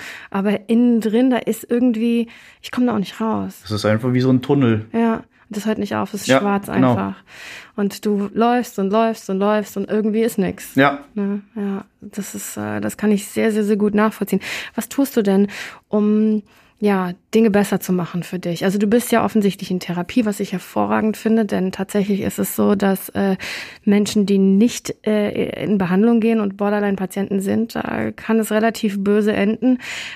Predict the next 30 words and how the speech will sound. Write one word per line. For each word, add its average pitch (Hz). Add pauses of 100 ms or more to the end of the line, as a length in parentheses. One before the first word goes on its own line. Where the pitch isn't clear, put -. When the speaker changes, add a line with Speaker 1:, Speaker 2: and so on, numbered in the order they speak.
(120)
Speaker 1:
Ähm, 202
die 208
Suizidalitätsrate 202
bei 196
Borderliner 208
liegt 190
bei 196
zehn 220
Prozent. 202
Das 196
ist -
die 202
Speaker 2:
Das 185
ist, -
Speaker 1:
höchste 233
Suizid- 202
Speaker 2:
das 98
ist 98
mächtig. 107
Speaker 1:
Absolut, 208
das 196
ist -
die 202
höchste 220
Suizidrate, 214
die 202
es 202
gibt 202
bei 202
Speaker 2:
Mhm. 254